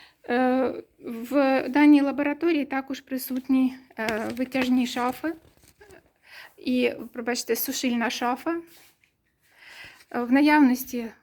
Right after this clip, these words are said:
лабораторний посуд і необхідне обладнання, електрохімічний модуль з катіонообмінною мембраною, регульований блок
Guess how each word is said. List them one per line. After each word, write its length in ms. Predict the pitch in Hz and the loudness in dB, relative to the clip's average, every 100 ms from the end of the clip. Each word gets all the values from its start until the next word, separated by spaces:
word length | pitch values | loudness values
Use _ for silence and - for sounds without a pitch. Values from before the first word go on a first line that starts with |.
| _ | _
лабораторний 680 | 262 240 247 247 240 226 220 | -8 -4 -4 -4 -8 -8 -10
посуд 580 | - 214 - 214 - - _ _ _ _ _ _ _ - _ _ | -8 -8 -8 -10 -12 -20 _ _ _ _ _ _ _ -20 _ _
і 120 | - | -6
необхідне 580 | 240 226 220 226 220 208 | -2 -2 -4 -6 -4 -4
обладнання, 760 | 202 220 233 285 302 294 302 302 302 - _ | -6 -4 2 6 6 8 6 4 -2 -20 _
електрохімічний 1120 | - 294 311 294 262 277 254 247 - 226 220 220 | -4 -2 -2 -4 -4 -2 -2 -2 -6 -4 -4 -4
модуль 460 | 240 220 202 269 285 | -2 -2 -2 -2 -2
з 100 | - | -6
катіонообмінною 1000 | - 262 269 277 277 277 240 269 262 262 | -12 -8 -2 2 4 2 2 2 4 2
мембраною, 840 | 262 262 254 269 262 262 277 269 269 269 _ _ - - _ - | 2 0 0 0 0 2 2 2 -2 -8 _ _ -20 -20 _ -6
регульований 760 | 254 262 294 349 277 254 233 - | -2 2 2 4 4 2 -2 -8
блок 360 | 254 247 226 | -6 -6 -6